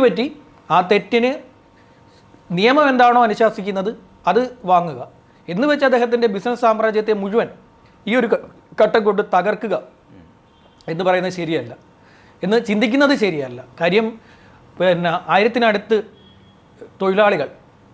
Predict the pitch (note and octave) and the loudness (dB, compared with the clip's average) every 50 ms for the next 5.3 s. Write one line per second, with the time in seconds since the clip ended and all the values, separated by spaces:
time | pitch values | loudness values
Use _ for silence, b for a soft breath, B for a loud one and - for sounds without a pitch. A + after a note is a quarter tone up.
0 | _ - A#2 G#2+ G2+ F#2 E2+ D2+ - - - - - - F3+ F3+ F3+ E3 E3+ F3 | _ -14 -12 -12 -12 -14 -16 -18 -20 -20 -20 -20 -12 -8 -4 0 0 2 2 0
1 | - - - E3 F3+ G3+ G#3+ G#3+ E3 E3+ C#3+ B2+ A#2+ A#2 A2 - - - - - | -2 -4 -4 0 2 2 2 2 0 -2 -4 -6 -10 -14 -18 -20 -20 -20 -20 -20
2 | - - - - G3+ A3 B3 B3+ C4+ C4+ A#3+ A#3 A3 G#3 G#3 G#3 G3+ F#3 F3 E3 | -20 -20 -2 2 2 4 6 6 4 4 4 4 4 4 4 2 2 0 -4 -8
3 | - - _ _ _ _ - D#3 F#3+ F#3+ F#3 F3 D#3 C#3+ C3 B2 B2+ B2 A#2+ B2 | -10 -14 _ _ _ _ -8 -4 -2 -2 -2 -2 -4 -6 -6 -8 -12 -16 -18 -20
4 | - - - b b b b b b b b b - - F#3+ G3 A3 A3+ A3 G3+ | -20 -20 -20 b b b b b b b b b -4 0 2 4 6 6 4 4
5 | G3 - - - - G3+ | 0 -4 -12 -10 -6 -2